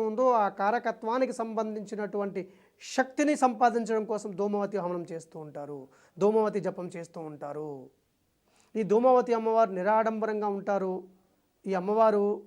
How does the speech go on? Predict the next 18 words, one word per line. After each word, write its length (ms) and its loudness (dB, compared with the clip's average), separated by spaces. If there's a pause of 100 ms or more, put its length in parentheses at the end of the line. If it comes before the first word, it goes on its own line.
(440)
అశ్విని 380 0
నక్షత్రం, 400 -2 (480)
మకా 380 2
నక్షత్రం, 400 -2 (400)
మూలా 240 2 (100)
నక్షత్రంలో 480 -2
జన్మించిన 340 -2 (100)
వాళ్ళు, 260 2 (480)
అలాగే 280 4 (1300)
కేతు 240 4 (100)
మహాదశ 420 2
జరుగుతున్న 400 2
వాళ్ళు 300 4
కూడా 160 0
ఈ 80 2
అమ్మవారిని 400 2
ఆరాధన 340 2
చేస్తే 280 -4